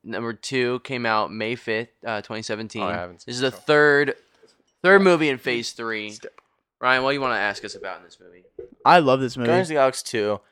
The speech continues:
Speaker 4: Um, it wasn't as good as the first Guardians, I would
Speaker 3: Actually,
Speaker 4: say.
Speaker 3: I've seen this movie actually at least ten times.
Speaker 4: Nice
Speaker 3: I
Speaker 4: job,
Speaker 3: don't know
Speaker 4: Devin.
Speaker 3: why, why.
Speaker 4: Congratulations.
Speaker 3: Well, I don't know. I watched it a lot in
Speaker 4: <laughs>
Speaker 3: theaters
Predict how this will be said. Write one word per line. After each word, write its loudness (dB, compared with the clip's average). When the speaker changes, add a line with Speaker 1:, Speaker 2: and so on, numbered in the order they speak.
Speaker 4:
Um, 0
it -6
wasn't 0
as 2
good 2
as 0
the -6
first -4
Guardians, -4
I -2
would 2
Speaker 3:
Actually, -2
Speaker 4:
say. 0
Speaker 3:
I've 2
seen -10
this -8
movie 0
actually -2
at -2
least -6
ten -4
times. -4
Speaker 4:
Nice -8
Speaker 3:
I 4
Speaker 4:
job, 6
Speaker 3:
don't 0
know 2
Speaker 4:
Devin. 2
Speaker 3:
why, 6
why. 2
Speaker 4:
Congratulations. 2
Speaker 3:
Well, 10
I 12
don't 12
know. 10
I 12
watched 4
it -4
a -2
lot 0
in -8
Speaker 4:
<laughs> -14
Speaker 3:
theaters -6